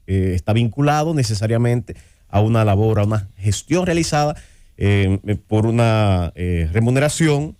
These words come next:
que es ese salario que se está pagando. Ahora,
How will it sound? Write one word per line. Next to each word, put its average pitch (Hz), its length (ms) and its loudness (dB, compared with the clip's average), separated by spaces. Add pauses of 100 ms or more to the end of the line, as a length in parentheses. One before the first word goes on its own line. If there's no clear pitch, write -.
(280)
que 107 140 0
es 110 220 -2
ese 120 180 -2
salario 113 340 0
que 101 60 -4
se 95 80 -2
está 92 240 -2
pagando. 82 400 -2 (600)
Ahora, 131 400 0